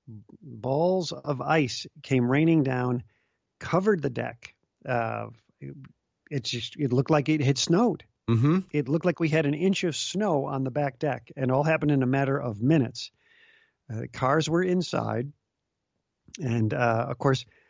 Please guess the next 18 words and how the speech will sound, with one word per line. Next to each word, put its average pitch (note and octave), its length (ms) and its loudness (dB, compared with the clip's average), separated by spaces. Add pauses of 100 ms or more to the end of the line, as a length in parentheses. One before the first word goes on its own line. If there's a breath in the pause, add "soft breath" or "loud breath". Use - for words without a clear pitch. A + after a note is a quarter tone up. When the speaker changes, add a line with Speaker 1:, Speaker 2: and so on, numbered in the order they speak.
(140)
Speaker 1:
now G3+ 100 4
I G#3 140 2
can A#3 240 2
see, F#3 160 -6
I G#3 100 2
can C#4 200 2
deal A3 240 0
with F3+ 200 0
the, C3+ 260 -2 (160)
the C3+ 220 2
deluge D3+ 880 4
of C3 220 -2
ice C3+ 320 0
raining A#2 400 -2
down A2+ 240 -2
from A#2 180 -2
the A2 80 0
sky. A#2 600 -2